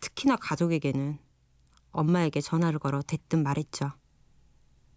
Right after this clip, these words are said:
"엄마, 나 일 그만둘 거야." 엄마는 당연히 묻습니다. "왜?"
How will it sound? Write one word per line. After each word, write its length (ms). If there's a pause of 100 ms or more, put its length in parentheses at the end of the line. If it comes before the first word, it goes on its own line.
(160)
"엄마, 460 (240)
나 100
일 120
그만둘 500
거야." 320 (1500)
엄마는 460
당연히 340
묻습니다. 720 (960)
"왜?" 320